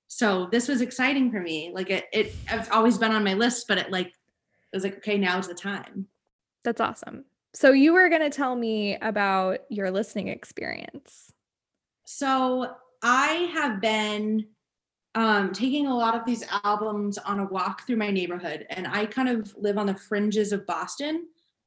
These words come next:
Speaker 1: Um, so it gets really residential, um, strangely. Like,
Speaker 2: Mm.
Speaker 1: you can be in a neighborhood of houses and you can hear the T, and it's weird.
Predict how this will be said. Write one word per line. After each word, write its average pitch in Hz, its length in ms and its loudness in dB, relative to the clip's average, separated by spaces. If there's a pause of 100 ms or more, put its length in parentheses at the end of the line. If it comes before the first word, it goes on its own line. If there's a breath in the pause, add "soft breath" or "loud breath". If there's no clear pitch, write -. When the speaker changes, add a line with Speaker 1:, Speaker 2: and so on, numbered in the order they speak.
(140)
Speaker 1:
Um, 196 400 0
so 196 560 -2 (580)
it 233 120 2
gets 254 260 -2
really 226 420 0
residential, 202 1080 0 (580)
um, 165 720 -2 (120)
strangely. 220 840 0
Like, 190 240 0 (480)
Speaker 2:
Mm. 208 260 0
Speaker 1:
you 233 120 0 (120)
can 220 380 0 (400)
be 247 180 2
in 240 100 4
a 220 140 4
neighborhood 220 440 0
of 208 100 -6
houses 208 640 -2 (440)
and 233 120 8
you 233 80 6
can 233 140 2
hear 254 380 0
the 214 100 0
T, - 640 -4 (300)
and 220 120 2
it's 202 180 -4
weird. 190 540 -2